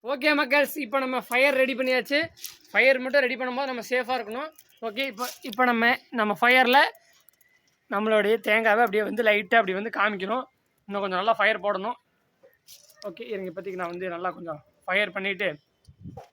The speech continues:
காமிக்கிறேன். அப்படியே லைட்டா அப்படியே வந்து இந்த தேங்காய் மூடி வந்து கருப்பாகணும். ஆ, அது வரைக்கும் பார்த்தீங்கன்னா நல்லா ஃபயரை போட்டு இப்படி, இப்படி, இப்படி நல்லா திருப்பணும். செம்மையா இருக்கு பார்த்தீங்களா?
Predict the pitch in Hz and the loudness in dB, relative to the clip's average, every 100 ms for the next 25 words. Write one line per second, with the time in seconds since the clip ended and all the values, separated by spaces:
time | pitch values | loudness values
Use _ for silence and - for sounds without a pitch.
0 | _ _ 180 170 165 101 - _ _ _ | _ _ -6 -6 -8 -12 -14 _ _ _
1 | _ _ 151 165 151 175 196 196 208 190 | _ _ -10 -6 -2 -2 -2 0 0 0
2 | 190 196 202 180 160 - 214 247 254 220 | -2 -4 -4 -6 -4 0 2 4 4 2
3 | 214 247 262 190 202 254 - 226 214 185 | -2 -2 -4 -4 -4 -6 2 4 4 2
4 | 151 165 175 170 156 170 180 214 185 170 | -4 -6 -4 -4 -4 -4 -6 -6 -8 -6
5 | 226 269 _ _ _ _ _ 165 180 214 | -8 -8 _ _ _ _ _ -10 -4 -2
6 | 226 185 202 185 202 202 170 185 190 233 | 0 0 0 -2 -6 -6 -6 -8 -6 -6
7 | 208 240 214 196 220 240 240 220 185 196 | -6 -6 -6 -6 -6 -6 -6 -8 -6 -6
8 | 262 - _ _ _ _ _ _ _ _ | -8 -10 _ _ _ _ _ _ _ _
9 | _ _ _ _ _ _ _ _ _ _ | _ _ _ _ _ _ _ _ _ _
10 | _ _ _ _ 185 208 226 233 202 190 | _ _ _ _ -8 -4 0 2 2 -2
11 | 185 214 | -4 0